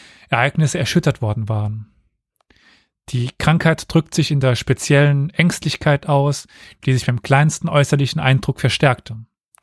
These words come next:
Begleiterscheinungen waren eine unangenehme und hartnäckige Schlaflosigkeit, äh, Charakterschwankungen, Appetitlosigkeit, häufig auch Abmagerung und Verstopfung.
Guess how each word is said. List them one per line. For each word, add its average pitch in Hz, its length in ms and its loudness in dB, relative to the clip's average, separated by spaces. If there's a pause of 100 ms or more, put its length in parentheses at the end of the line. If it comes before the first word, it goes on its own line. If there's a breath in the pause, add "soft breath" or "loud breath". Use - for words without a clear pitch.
(220 loud breath)
Begleiterscheinungen 151 840 2
waren 123 240 2
eine 131 180 -2
unangenehme 143 600 2
und 120 160 -12
hartnäckige 120 440 -6
Schlaflosigkeit, 135 1000 0 (520 loud breath)
äh, 107 180 -2 (120)
Charakterschwankungen, 135 880 0
Appetitlosigkeit, 139 960 0 (180 soft breath)
häufig 139 260 0
auch 156 80 -6
Abmagerung 143 600 0
und 160 100 -6
Verstopfung. 120 600 -4